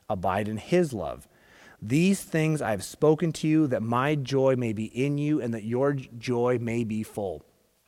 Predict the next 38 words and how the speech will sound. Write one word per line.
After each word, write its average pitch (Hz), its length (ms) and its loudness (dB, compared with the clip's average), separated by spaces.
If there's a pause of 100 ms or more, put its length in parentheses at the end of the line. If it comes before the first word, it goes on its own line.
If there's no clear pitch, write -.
(320)
First 190 480 2
glance 156 380 0
reading 131 300 0
that, 113 180 0
there's 123 120 -6
a 123 40 -2
lot 131 220 6
of 147 60 6
language 131 680 0 (520)
that 120 120 -6
sounds 151 340 6
repetitive 147 840 2 (320)
and 104 380 -6 (160)
turn 160 260 2
a 131 40 0
phrase 143 560 2
and 104 120 -4
back 131 260 4
and 147 120 -2
forth. 120 480 0 (320)
But, - 300 -2
but 135 100 4
here's 180 240 6
what 220 80 4
you 190 60 4
need 180 140 4
to 147 60 0
see - 260 0
when 139 100 2
you 123 60 -4
step 131 280 0
back 117 220 2
from 131 100 -4
that 110 140 -4
passage. 95 600 -6 (480)
Jesus 180 540 0
is 170 120 0
saying, 123 600 0